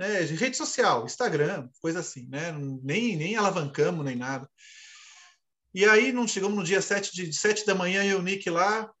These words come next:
só eu e ele, com a, a gente com um monte de ferramenta e todas aquelas mudas no meio do asfalto ali, né? Nove horas, nada. Falou, "Meu, ferrou, cara, a gente vai ter que plantar isso sozinho. Mas como a gente vai plantar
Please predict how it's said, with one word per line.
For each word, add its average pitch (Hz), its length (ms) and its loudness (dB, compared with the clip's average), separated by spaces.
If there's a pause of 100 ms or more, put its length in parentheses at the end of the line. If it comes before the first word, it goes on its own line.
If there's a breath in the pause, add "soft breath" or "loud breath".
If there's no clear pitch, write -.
(100)
só 202 200 2
eu 214 160 10
e 190 60 4
ele, 147 220 6
com 151 140 -4
a, 147 160 2
a 143 40 0
gente 175 220 -4
com 190 60 -10
um - 20 -8
monte 220 140 -2
de - 60 -4
ferramenta 202 440 0
e 202 40 0
todas 233 160 4
aquelas 226 260 0
mudas 180 420 -2
no 165 100 -4
meio 185 140 0
do 180 60 0
asfalto 139 500 -2
ali, 123 180 -10
né? 135 160 -12 (540)
Nove 190 400 2
horas, 185 320 4
nada. 143 420 0 (100)
Falou, 190 140 -10
"Meu, 220 140 2
ferrou, 196 440 -4
cara, 135 140 -4
a - 20 -8
gente - 80 -10
vai 175 80 -6
ter - 60 -8
que - 80 -14
plantar 202 220 -2
isso 202 140 -4
sozinho. 151 440 -4 (100)
Mas 185 200 -12
como 247 120 -4
a 262 40 -2
gente 254 80 -4
vai 240 80 -12
plantar 214 360 0